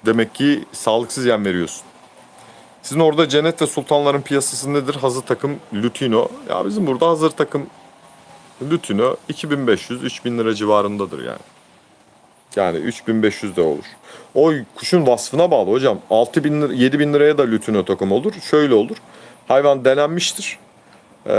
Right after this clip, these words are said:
yavru yolma falan yoktur. Sağlıklı yavrular büyütüyordur. Ee, iyi bir takımdır. Altı bin lira olur. Ama iki bin beş yüz liraya takım vardır. Ee, yumurta kırar. Yavrunun üzerine yatmaz. Yavruyu yiyorlar. E, ucuzdur onlar.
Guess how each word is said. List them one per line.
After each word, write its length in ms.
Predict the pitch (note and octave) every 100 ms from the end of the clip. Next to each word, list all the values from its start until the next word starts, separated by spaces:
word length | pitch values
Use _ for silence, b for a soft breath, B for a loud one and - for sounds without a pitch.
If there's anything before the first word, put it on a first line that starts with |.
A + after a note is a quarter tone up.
| A2 G#2 F2 E2+
yavru 340 | A2+ C3+ D3
yolma 300 | D3+ C#3+ C#3+
falan 280 | C3+ C#3 C#3+
yoktur. 360 | D3+ D3+ - E3
Sağlıklı 500 | - C#3+ C#3 C#3 D3
yavrular 440 | C#3 C3+ D3 D3
büyütüyordur. 640 | B2+ G#2+ - G2 F#2 - - -
Ee, 200 | - D#2+
iyi 200 | B2+ D#3
bir 40 | C3+
takımdır. 480 | B2+ - A#2 C#3+ -
Altı 300 | - C3 D#3+
bin 140 | C#3+
lira 100 | A#2
olur. 300 | G2 - - - B B B B _ _ -
Ama 180 | C3+ D3 A#2+ -
iki 220 | A#2+ D#3+
bin 120 | E3
beş 200 | D#3+ -
yüz 100 | D#3
liraya 180 | D#3 D3+
takım 320 | D3 - G#2+
vardır. 420 | G2+ F#2+ G3+ - - _
Ee, 80 | - B1+ A#1+ A#1+ B1 B1+ - - - - - G1+
yumurta 400 | B2+ C#3+ - D3
kırar. 380 | B2+ A2+ G#2 - - - _ _ _ _ G2+
Yavrunun 460 | B2 C3 C3+ C#3
üzerine 340 | C3+ A#2+ C3+ C3
yatmaz. 500 | B2 - A2 G2+ G2
Yavruyu 400 | A#2 B2 C3+ C3
yiyorlar. 320 | A2+ C3 -
E, 40 |
ucuzdur 500 | D#3 F3 F#3 F#3+ C#3
onlar. 340 | G2 D#2+ D2